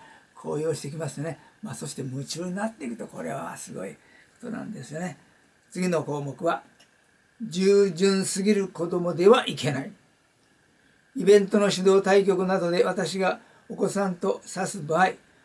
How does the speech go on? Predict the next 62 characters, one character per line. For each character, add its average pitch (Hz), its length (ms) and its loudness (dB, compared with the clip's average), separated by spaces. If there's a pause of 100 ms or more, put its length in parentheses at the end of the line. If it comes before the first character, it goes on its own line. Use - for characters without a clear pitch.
ま 190 240 4
る 202 100 4
で 196 260 8
二 175 160 -2
人 180 200 -2 (320)
羽 180 220 6
織 175 160 4
の 165 160 0
よ 170 240 4
う 165 60 4
に 180 200 -4 (280)
お - 120 -6
父 196 300 6
さ 160 200 -4
ん 156 120 -8
が 156 180 0
子 180 140 -8
供 185 200 -4
さ 185 220 -2
ん 180 80 -4
の 165 100 -6
後 180 260 -6
ろ 170 80 -4
に 156 60 -6
く 165 140 -10
っ - 20 -14
つ 208 220 -4
い 185 100 -4
て、 - 240 0 (420)
一 - 160 -10 (300)
手 185 160 2
ず 185 200 -2
つ 202 260 2
ア 165 80 -4
ド 170 160 -2
バ 175 140 2
イ 170 100 2
ス 185 100 -4
を 180 80 2
し 143 60 -4
て 180 180 -2
い 180 40 2
る 185 220 -4 (480)
微 175 80 -2
笑 180 240 4
ま 180 140 4
し 202 220 2
い - 40 -2
光 170 320 -2
景 175 200 0
を 196 80 4
見 175 100 -4
か 160 120 0
け 160 100 0
る 160 60 -2
こ - 100 -4
と - 100 8
が 226 80 6
あ 190 40 4
り 175 60 -4
ま 151 80 -4
す。 - 220 -10